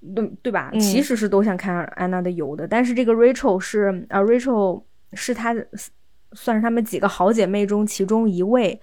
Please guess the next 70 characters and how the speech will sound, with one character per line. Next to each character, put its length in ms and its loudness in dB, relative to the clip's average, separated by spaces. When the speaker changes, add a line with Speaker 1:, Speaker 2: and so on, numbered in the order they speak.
Speaker 2:
嗯。 180 -4
Speaker 1:
她 160 -6
本 220 -2
身 240 -6
是， 320 -4
好 160 -4
像 160 0
真 200 0
人 220 2
也 140 -2
是 220 -6
在 240 0
一 60 -4
个 120 0
时 240 -8
尚 240 0
公 560 -8
司 220 -12
工 200 -4
作 200 -4
的， 100 -10
在 160 -12
Vogue 400 -12
还 160 -16
是， 220 -16
啊， 120 -4
Vanity，Vanity， 1000 -6
Speaker 2:
嗯， 240 -2
嗯， 80 -6
Speaker 1:
Vanity 420 0
Fair 260 -2
工 180 -4
作 160 0
的。 60 2
Speaker 2:
就 60 2
是 40 0
一 40 0
个 60 0
小 140 0
编 340 0
辑。 240 -10
Speaker 1:
对， 220 0
一 60 -6
个 80 -2
小 160 -2
编 180 -4
辑。 120 -8
然 120 -4
后 80 2
这 80 0
个 80 4
小 180 4
编 200 2
辑 120 0
呢， 200 0
Speaker 2:
嗯。 20 -4
Speaker 1:
就 140 0
是 120 -6
一 60 -4
天 160 -2
到 160 0
晚 240 -4
跟， 300 -4
跟 120 -6
安 120 -4
娜 100 -2
出 160 -8
去 80 -2
玩 140 -2
儿， 240 0